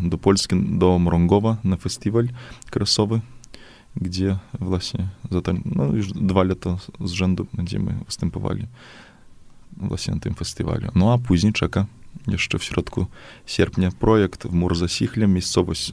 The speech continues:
e, w górach w Polsce, gdzie będzie zespół z Ukrainy, będzie zespół z Polski, Małe Podlasie.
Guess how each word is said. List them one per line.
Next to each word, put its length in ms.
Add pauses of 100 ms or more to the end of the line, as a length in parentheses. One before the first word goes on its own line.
e, 160
w 220
górach 480
w 60
Polsce, 440 (580)
gdzie 260
będzie 280
zespół 340
z 80
Ukrainy, 500
będzie 280
zespół 320
z 100
Polski, 400
Małe 240
Podlasie. 500